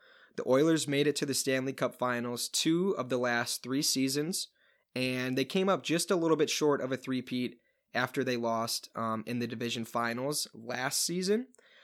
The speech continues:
But, you know, they're the Oilers, and they had the best player in hockey, Wayne Gretzky, so the chances of them winning their third cup in four years, super, super high. Um, and, you know, they were the favorites going into the season. Now, fast forward through the regular season into the playoffs.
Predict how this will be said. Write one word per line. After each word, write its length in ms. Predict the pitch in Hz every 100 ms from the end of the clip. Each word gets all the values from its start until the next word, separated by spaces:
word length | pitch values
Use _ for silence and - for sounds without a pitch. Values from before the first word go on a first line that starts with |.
| - -
But, 320 | 147 151 - _ _
you 100 | 139
know, 120 | 147
they're 180 | 147 170
the 80 | 180
Oilers, 500 | 180 254 107 - -
and 240 | 123 131 143
they 80 | 151
had 140 | 156
the 80 | 139
best 260 | 147 156
player 240 | - 156 151
in 80 | 143
hockey, 360 | 135 135 151
Wayne 280 | 131 135 139
Gretzky, 440 | 127 120 - 127
so 440 | 123 127 120 120 117 _ _ _
the 80 | 147
chances 460 | 147 160 175 175 -
of 220 | 135 147
them 220 | 180 175
winning 300 | 160 165 175
their 140 | 143 127
third 300 | - 135 135
cup 220 | 135 139
in 80 | 135
four 220 | - 135
years, 380 | 127 131 147 - _ _ _
super, 500 | - - 180 175 175
super 400 | - 156 147 147
high. 400 | 123 117 113 117 - - _
Um, 400 | 113 110 110 110 -
and, 360 | 131 131 135 143
you 80 | 151
know, 140 | 147
they 120 | 147 147
were 140 | 165
the 80 | 160
favorites 440 | - 170 139 113
going 240 | - 127 123
into 180 | 120
the 80 | 120
season. 480 | 113 160 147 120 - _ _ _ _
Now, 240 | 147 151 156
fast 340 | 160 156 -
forward 300 | 156 156 156
through 120 | 160
the 80 | 151
regular 320 | 135 139 139
season 420 | 131 131 131 135 120
into 260 | 135 -
the 80 | 120
playoffs. 680 | - 139 131 131 131 -